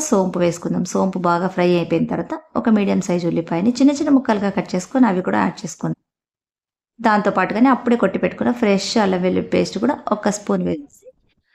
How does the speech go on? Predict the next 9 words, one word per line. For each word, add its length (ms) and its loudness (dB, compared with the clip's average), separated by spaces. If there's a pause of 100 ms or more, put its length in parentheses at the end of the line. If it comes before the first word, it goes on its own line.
(600)
ఇవన్నీ 300 6
కూడా 160 4
పచ్చి 260 0
వాసన 220 0 (100)
పోయేదాకా 440 -6
కూడా 180 -2
మీడియం 240 -2
ఫ్లేమ్ 180 -2
మీద 80 0